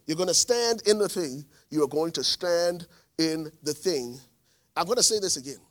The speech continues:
I went and preached with my friend. I went and preached with my friend, uh, not this last time, my friend Derek Golden at Amazing Church, at Amazing Church. And I was standing on the front row, uh, during the service,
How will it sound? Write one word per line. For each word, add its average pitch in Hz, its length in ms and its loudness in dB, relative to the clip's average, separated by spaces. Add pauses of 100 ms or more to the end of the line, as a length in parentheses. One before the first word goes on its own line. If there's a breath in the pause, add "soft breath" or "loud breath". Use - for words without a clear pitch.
(360 soft breath)
I 202 80 6
went 277 160 4
and 226 80 4
preached 277 220 -2
with 196 80 -2
my 170 100 0
friend. 127 380 -6 (1000)
I 165 60 2
went 202 120 2
and 180 80 -2
preached 214 180 -4
with 165 100 -6
my 139 120 -2
friend, 151 280 -2 (100)
uh, 127 340 0 (300 soft breath)
not 196 200 2
this 147 160 0
last 151 280 -2
time, 135 120 -10
my 127 80 -10
friend 143 240 -6
Derek 139 240 -2
Golden 139 340 -4
at 131 140 -6
Amazing 127 400 -8
Church, - 400 -16 (240)
at 120 100 -12
Amazing 117 360 -10
Church. - 180 -20 (1400)
And 180 340 4 (420 loud breath)
I 165 60 2
was 170 120 4
standing 254 260 6
on 226 60 2
the 196 60 -2
front 202 220 -2
row, 151 240 0 (1160)
uh, 143 260 2
during 165 260 -2
the 151 80 -2
service, 135 540 -4